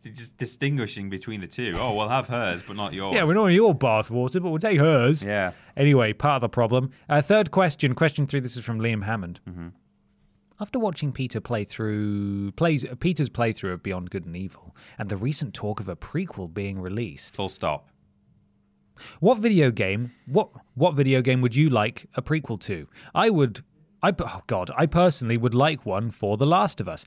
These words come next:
Speaker 2: seeing what Joel and his brother Tommy got up to until their separation.
Speaker 1: Hmm.
Speaker 2: That would be a good one. I'd be interested in seeing that as well.
Speaker 1: Thank you, Liam.
Speaker 2: Unfortunately, I think The Last of Us is the kind of game where we'll probably get this sequel and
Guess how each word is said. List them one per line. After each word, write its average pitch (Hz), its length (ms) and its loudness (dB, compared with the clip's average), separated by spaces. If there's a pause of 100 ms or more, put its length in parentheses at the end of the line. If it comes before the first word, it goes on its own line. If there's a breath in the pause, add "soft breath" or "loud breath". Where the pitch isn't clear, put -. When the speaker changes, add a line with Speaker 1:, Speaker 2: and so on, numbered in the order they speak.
(140 loud breath)
Speaker 2:
seeing 151 240 2
what 139 160 -2
Joel 131 280 4
and 113 100 -4
his 107 120 -4
brother 98 240 -4
Tommy 185 360 -6
got - 180 -6
up 95 240 -8
to 107 240 -6
until 95 480 -6
their 92 220 -8
separation. 95 760 -8
Speaker 1:
Hmm. 135 260 -8 (520 loud breath)
Speaker 2:
That 143 140 -2
would 151 160 2
be 113 100 2
a 104 40 -2
good 95 140 -6
one. 95 140 -6
I'd 110 140 -4
be 104 100 -8
interested 92 420 -10
in 90 60 -12
seeing 92 220 -10
that 92 80 -10
as 92 100 -12
well. 98 120 -4
Speaker 1:
Thank 90 100 -10
you, 139 60 -6
Liam. 139 40 -6
Speaker 2:
Unfortunately, 87 600 -4 (340)
I 104 100 -10
think 117 360 -10
The 104 120 -8
Last 104 260 -4
of 98 60 -8
Us - 160 -10
is 101 40 -14
the 98 80 -10
kind 98 240 -10
of 90 80 -12
game 95 220 -8
where 95 120 -6
we'll 95 140 -6
probably 127 400 -2
get 113 200 -2
this 101 120 -8
sequel 120 400 -10
and 92 120 -10